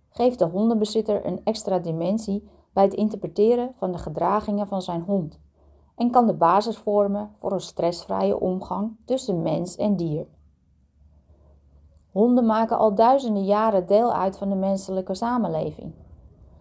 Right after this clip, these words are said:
Om meer te weten te komen over gedrag bij honden zijn vele studies verricht naar groepsgedrag van wolven, de oervorm van onze huishond. Zeer kenmerkend is dat de wolf,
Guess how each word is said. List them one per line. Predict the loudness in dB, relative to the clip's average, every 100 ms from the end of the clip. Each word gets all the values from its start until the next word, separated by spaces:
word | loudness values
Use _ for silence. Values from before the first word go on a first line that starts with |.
| -20 -4 2
Om | 4
meer | 6 4 4
te |
weten | 2 2 2 -2
te | -4
komen | 0 0 0 0
over | -2 -2 -6
gedrag | 0 2 2 2
bij | 0
honden | 2 2 2 -2
zijn | -2 -2
vele | 0 2 0
studies | 0 0 0 -2
verricht | -6 -6 -8 -10
naar | -10
groepsgedrag | -6 -4 -4 -6 -6 -4 -4
van | -6 4
wolven, | 8 8 4 -8 -14 _ _ _ _ _
de | -6 0
oervorm | 0 0 -2 -2 -2 -4
van | -8 -6 -4
onze | -4 -4 -4
huishond. | 0 0 0 -6 -8 -18 _ _ _ _ _ _ _ _ _ _ _ _ _ _
Zeer | 0 4 4
kenmerkend | 4 0 2 2 0 -4 -6
is | -4 -2
dat | -4 -4
de | 2
wolf, | 4 6 4 -4